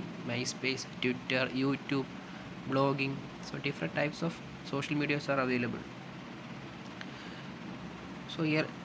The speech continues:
one better definitions for, uh, social sites, uh, social networking site is there. So in the right side one box you need to study that. So next one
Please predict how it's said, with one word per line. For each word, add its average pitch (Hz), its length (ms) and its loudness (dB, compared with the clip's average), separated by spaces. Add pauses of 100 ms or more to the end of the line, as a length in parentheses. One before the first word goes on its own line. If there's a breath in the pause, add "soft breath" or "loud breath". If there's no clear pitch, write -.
one 147 260 4 (140)
better 143 280 6
definitions 156 580 4
for, 160 260 4 (240)
uh, 131 480 4
social 135 420 2
sites, 147 340 2 (200)
uh, 131 240 2
social 131 360 2
networking 139 440 2
site 127 200 0
is 123 120 2
there. 127 260 0 (1800)
So - 240 -4
in 139 240 0
the 135 60 0
right 127 200 6
side 139 260 4
one 135 180 4
box 131 360 2
you 135 140 2
need 131 180 2
to 131 140 4 (500)
study 131 380 4
that. 120 280 2 (420)
So 135 180 -4
next 127 360 0
one 160 220 6